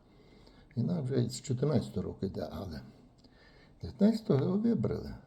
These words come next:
Війна є, як війна була, так і була. І вибори були в дев'ятнадцятому році. Але вони знали, що вибори не будуть в цьому році. Президента, ну, маю на увазі, чи в січні, чи в березні, немає значення.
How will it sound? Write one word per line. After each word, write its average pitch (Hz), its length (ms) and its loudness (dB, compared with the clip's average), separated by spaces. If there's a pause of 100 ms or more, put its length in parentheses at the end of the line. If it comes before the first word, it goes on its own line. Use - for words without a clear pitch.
Війна 120 260 -2
є, 147 260 -2
як 156 180 -4
війна 131 240 4
була, 147 300 -4
так 131 240 -6
і 139 60 -6
була. 127 280 -2
І 101 140 -4
вибори 117 360 4
були 151 300 -2
в 98 40 -6
дев'ятнадцятому - 580 -6
році. - 220 -16 (400)
Але 104 160 -4
вони 185 200 4
знали, 196 380 2
що - 180 -6
вибори 107 420 0
не 98 140 0
будуть 101 380 -8 (340)
в - 60 -18
цьому 95 300 -8
році. 170 500 0 (1200)
Президента, 101 680 0
ну, 117 180 8
маю 95 180 0
на 98 100 0
увазі, 98 420 -6 (640)
чи - 140 -10
в - 60 -12
січні, 143 440 0
чи - 120 -8
в 87 40 -4
березні, 123 420 0
немає 196 220 0
значення. - 460 -4